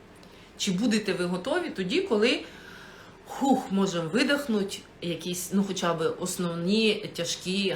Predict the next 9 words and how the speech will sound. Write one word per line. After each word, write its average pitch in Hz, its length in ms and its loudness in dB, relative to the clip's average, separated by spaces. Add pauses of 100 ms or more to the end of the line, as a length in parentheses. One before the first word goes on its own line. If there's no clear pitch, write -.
гарячі, 170 760 0
е, 147 360 -4
події, 160 500 -4
е, 147 880 -4
зупинилися 151 720 -6 (1500)
і 165 60 -8
припинилися? 143 720 -4 (460)
Ви 202 80 6
готові? 247 520 0